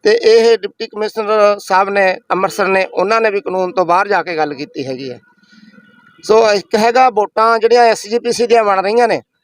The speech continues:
ਸਭ ਤੋਂ ਪਹਿਲਾਂ ਤਾਂ ਪ੍ਰਸ਼ਾਸਨ ਨੇ ਜਿਹੜਾ, ਮ,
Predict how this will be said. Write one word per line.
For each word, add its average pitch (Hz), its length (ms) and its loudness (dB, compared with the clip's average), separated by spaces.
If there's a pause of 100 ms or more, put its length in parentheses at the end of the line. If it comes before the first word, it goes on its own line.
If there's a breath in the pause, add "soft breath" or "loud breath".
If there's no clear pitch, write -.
(440)
ਸਭ 202 180 -6
ਤੋਂ 247 160 0
ਪਹਿਲਾਂ 240 300 0
ਤਾਂ 247 240 2
ਪ੍ਰਸ਼ਾਸਨ 233 520 -8
ਨੇ 240 260 -2
ਜਿਹੜਾ, 226 420 2 (300)
ਮ, 190 160 -16